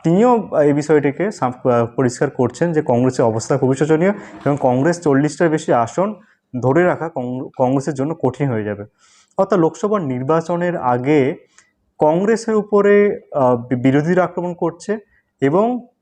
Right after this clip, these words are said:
রুলিং গভর্নমেন্ট বিজেপিও আক্রমণ করছে। রুলিং গভর্নমেন্ট বিজেপি, আহ, একাধিকভাবে আক্রমণ ক-, আমরা জানি, কিন্তু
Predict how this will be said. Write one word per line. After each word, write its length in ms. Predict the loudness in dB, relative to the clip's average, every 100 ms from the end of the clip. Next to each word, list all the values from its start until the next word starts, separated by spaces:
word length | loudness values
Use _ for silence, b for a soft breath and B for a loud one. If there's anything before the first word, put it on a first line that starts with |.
| _ -2
রুলিং 300 | 2 2 2
গভর্নমেন্ট 400 | 2 0 -2 0
বিজেপিও 380 | 2 2 2 0
আক্রমণ 280 | 0 -6 -6
করছে। 320 | -10 -12 -12
রুলিং 280 | -4 0 2
গভর্নমেন্ট 280 | 2 2 2
বিজেপি, 500 | 2 2 0 -2 -2 B B B B
আহ, 240 | 0 2 0 -4
একাধিকভাবে 460 | -4 -2 -2 0 -2
আক্রমণ 340 | -2 -8 -8
ক-, 140 | -8
আমরা 220 | -8 -4 -2
জানি, 320 | -2 -2 -6 -8
কিন্তু 400 | -2 0 0